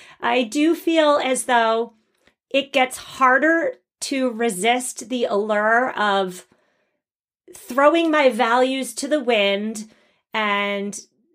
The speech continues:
acting rebelliously and just buying something, that's really hard to resist when I'm feeling bad, when I'm feeling low. And so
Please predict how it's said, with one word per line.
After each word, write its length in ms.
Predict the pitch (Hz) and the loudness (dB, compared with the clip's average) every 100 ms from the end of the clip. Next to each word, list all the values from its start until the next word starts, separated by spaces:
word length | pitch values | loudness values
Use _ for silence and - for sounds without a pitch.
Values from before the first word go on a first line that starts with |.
| _ _ _ _ _ _ _ _ _ | _ _ _ _ _ _ _ _ _
acting 460 | 233 277 - 359 339 | -2 -2 4 4 4
rebelliously 1160 | 339 262 254 240 233 220 208 - 214 202 196 208 | 0 4 4 4 2 0 -2 -4 -2 0 -2 -4
and 180 | 226 220 | -6 -2
just 340 | 269 220 - | -4 -4 2
buying 380 | 247 240 240 233 | 4 4 2 -2
something, 640 | - 202 185 180 180 180 - _ _ - | -4 -6 -6 -6 -6 -8 -14 _ _ -2
that's 260 | 269 294 | 0 0
really 600 | 269 311 320 311 302 494 - _ _ _ _ _ - | -2 0 2 2 -2 -6 -12 _ _ _ _ _ -10
hard 520 | - 240 262 294 254 - | 0 2 4 0 -4 -8
to 140 | 285 | -2
resist 500 | 247 233 311 370 - 226 | 0 2 2 0 -4 -2
when 360 | 240 240 240 | 4 4 2
I'm 300 | 247 240 226 | 0 -2 -2
feeling 400 | 214 294 330 233 | -4 -4 -2 -2
bad, 440 | 214 247 165 - 208 | 0 0 0 -4 -8
when 120 | 202 | -8
I'm 120 | 214 | -6
feeling 420 | 269 277 302 254 | -6 -4 -4 -4
low. 520 | 214 214 175 - - - - - - _ _ | 0 2 2 -4 -10 -14 -20 -20 -20 _ _
And 180 | 254 254 | -4 -2
so 260 | 277 277 | 0 0